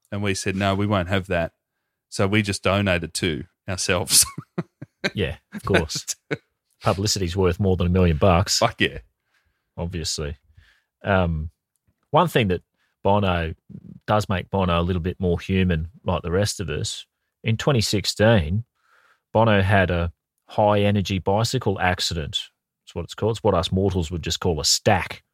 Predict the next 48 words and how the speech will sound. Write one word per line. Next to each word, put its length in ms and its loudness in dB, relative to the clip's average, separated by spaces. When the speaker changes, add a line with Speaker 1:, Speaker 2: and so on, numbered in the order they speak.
Speaker 1:
<laughs> 80 -10
Speaker 2:
But, 300 -12
uh, 300 -4
when 120 -8
someone 240 0
as 100 -2
important 340 -2
as 80 -2
that, 140 6
it's 120 -2
called 160 0
a 60 2
high-energy 460 4
bicycle 460 2
accident. 420 -2
Speaker 1:
Oh, 140 4
hold 300 2
on. 60 2
Speaker 2:
Thought 120 8
he 40 4
Speaker 1:
So 80 6
it's 160 0
not 160 4
a 160 2
fancy 800 -4
type 240 -2
of 100 -4
bike 320 0
or 80 -6
anything. 400 -10
He's 140 -8
just 220 -8
had 140 0
a 40 2
Speaker 2:
No. 100 4
Speaker 1:
stack 280 0
at 160 -2
speed 320 -2
on 100 -4
his 140 -8
pushy. 400 -6
Speaker 2:
Yeah, 120 -2
he's 100 -2
fallen 260 -4
off 140 -8
his 100 -14
pushy. 500 -8
Speaker 1:
Wow. 380 -8